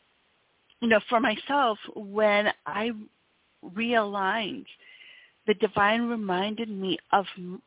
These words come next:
what it is that I was trying to manifest, what it is that my purpose was, and to remind me of that. And so,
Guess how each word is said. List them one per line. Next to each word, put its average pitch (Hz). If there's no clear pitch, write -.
what 220
it 302
is 214
that 196
I 175
was 185
trying 180
to 185
manifest, 143
what 220
it 262
is 185
that 180
my 196
purpose -
was, 110
and 185
to 196
remind 202
me 151
of 180
that. -
And 180
so, 226